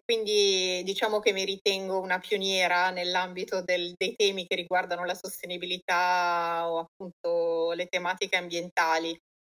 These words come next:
Ehm, ci sono arrivata grazie a una figura che mi ha ispirato, eh, ovvero questo preside,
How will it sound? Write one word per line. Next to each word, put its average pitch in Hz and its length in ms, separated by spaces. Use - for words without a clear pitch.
Ehm, 185 680
ci 226 140
sono 226 200
arrivata 214 400
grazie 190 560
a 180 140
una 180 160
figura 185 480
che 202 100
mi 180 120
ha 180 60
ispirato, 185 680
eh, 214 640
ovvero 175 460
questo 175 760
preside, 180 880